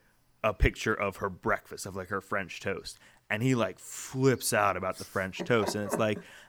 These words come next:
as somebody who, like, likes to Instagram their food and also respects a woman's right to be able to take whatever pictures of herself she damn well pleases,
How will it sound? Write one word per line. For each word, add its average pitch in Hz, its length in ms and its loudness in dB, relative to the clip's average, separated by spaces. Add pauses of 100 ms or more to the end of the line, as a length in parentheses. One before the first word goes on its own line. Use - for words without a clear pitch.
as 175 240 4
somebody 254 340 2
who, 208 120 4
like, 175 260 2
likes 110 400 0
to - 100 -4
Instagram 135 600 0
their 127 140 -2
food 156 400 2 (180)
and 143 160 4
also 147 500 2
respects 131 540 0
a 123 80 0
woman's 117 420 -2
right 113 220 2
to - 100 -14
be 120 120 2
able 120 120 0
to 110 80 -2
take 131 280 -4
whatever 117 280 2
pictures 127 320 -2
of 117 120 -2
herself 120 380 0
she - 120 -10
damn 123 280 0
well 123 240 2
pleases, 123 460 0